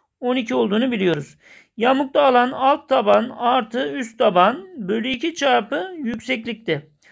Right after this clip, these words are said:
On iki ikiye böldüğüm zaman altı. Yirmi iki, beş daha yirmi yedi.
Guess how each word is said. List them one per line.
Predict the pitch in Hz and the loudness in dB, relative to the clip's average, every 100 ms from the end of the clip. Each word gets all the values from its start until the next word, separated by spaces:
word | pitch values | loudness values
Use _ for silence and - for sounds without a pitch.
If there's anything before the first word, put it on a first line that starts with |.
| _ _ | _ _
On | 254 269 | -2 0
iki | 262 277 | -2 -2
ikiye | 254 247 277 | -2 2 2
böldüğüm | 262 254 277 233 | 2 -2 -2 0
zaman | 233 277 | 0 0
altı. | 285 240 220 196 156 - - | 4 4 2 -2 -6 -8 -12
Yirmi | 208 262 262 | -4 -4 -4
iki, | 233 247 | -4 -4
beş | 285 233 | -4 -2
daha | 247 254 | 0 2
yirmi | 254 240 220 | 2 0 2
yedi. | 185 156 226 311 | 2 2 0 -2